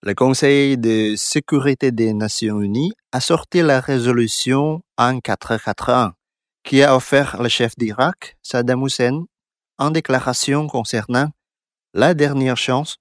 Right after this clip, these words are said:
pour accorder le désarmement, qui avait déjà déclaré depuis la dernière résolution. Le Conseil de sécurité des Nations Unies a accordé avec une certitude la résolution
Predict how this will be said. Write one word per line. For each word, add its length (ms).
pour 280
accorder 540
le 260
désarmement, 680
qui 140
avait 240
déjà 300
déclaré 580
depuis 420
la 240
dernière 540
résolution. 680
Le 140
Conseil 420
de 80
sécurité 640
des 80
Nations 520
Unies 360
a 180
accordé 640
avec 420
une 120
certitude 580
la 120
résolution 1000